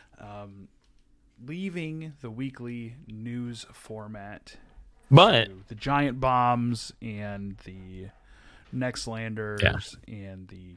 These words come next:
Speaker 1: Game Scoops and the <laughs> Fire <laughs> Escape Cast. And we're going a different way,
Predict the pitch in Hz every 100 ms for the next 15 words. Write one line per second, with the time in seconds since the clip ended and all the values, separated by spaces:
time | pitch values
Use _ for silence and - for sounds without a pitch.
0 | - 113 117 113 - - 110 104 104 101
1 | - - - - _ _ 113 101 95 95
2 | - 90 92 101 - - - _ - _
3 | _ _ _ - - 156 135 131 127 127
4 | - - 190 170 - - 165 - - -
5 | - - - 214 139 - - 120 120 -
6 | 107 107 107 - - - - - - -
7 | - _ _ 117 110 107 117 175 175 151
8 | 143 131 123 110 78 98 95 95